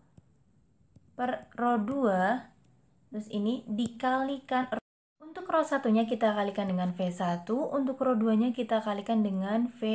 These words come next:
dua. Karena dua balok tersebut terbuat dari bahan yang sama, jadi untuk massa jenisnya itu sama. Massa jenis satu sama dengan massa jenis dua.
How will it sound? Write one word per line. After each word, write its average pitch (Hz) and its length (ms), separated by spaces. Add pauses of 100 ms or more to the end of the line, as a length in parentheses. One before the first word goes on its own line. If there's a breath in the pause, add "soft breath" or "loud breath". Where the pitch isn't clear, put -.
(240)
dua. 208 640 (3000)
Karena 269 480 (400)
dua 247 560 (160)
balok 226 320
tersebut 233 560 (480 loud breath)
terbuat 262 480
dari 233 240
bahan 214 320
yang 202 160
sama, 180 400
jadi 226 400
untuk 262 240
massa 240 320
jenisnya 214 480
itu 262 400 (160)
sama. 190 560 (400 loud breath)
Massa 262 320
jenis 233 320
satu 233 320
sama 247 240
dengan 214 320
massa 226 320
jenis 208 400
dua. 180 400